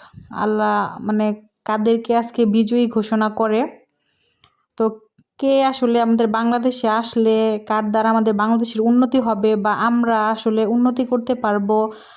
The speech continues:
বাংলাদেশ চাঁদাবাজ মুক্ত হবে, মানে অন্যায়ের, আহ, প্রতিবাদ করতে পারবে মানুষ, স্বাধীন, আহ, মানে বাংলাদেশ প্রতিষ্ঠিত হতে পারবে, এই রকম দলই যেন আসে,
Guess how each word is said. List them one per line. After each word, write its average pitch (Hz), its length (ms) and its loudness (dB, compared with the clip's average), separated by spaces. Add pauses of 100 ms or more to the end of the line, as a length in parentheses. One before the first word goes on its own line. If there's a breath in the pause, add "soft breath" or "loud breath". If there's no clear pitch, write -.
(160 loud breath)
বাংলাদেশ 226 480 0
চাঁদাবাজ 247 500 -2
মুক্ত 247 280 2
হবে, 220 500 0 (1000 soft breath)
মানে 220 240 2
অন্যায়ের, 247 720 2 (140)
আহ, 226 120 -2
প্রতিবাদ 262 480 0
করতে 254 300 -2
পারবে 226 300 0
মানুষ, 220 520 0 (180)
স্বাধীন, 233 600 2
আহ, 220 280 -2
মানে 220 160 2
বাংলাদেশ 226 420 0
প্রতিষ্ঠিত 247 580 -2
হতে 220 280 0
পারবে, 220 400 0
এই 254 260 0
রকম 254 420 0
দলই 233 320 2
যেন 220 220 0
আসে, 226 540 0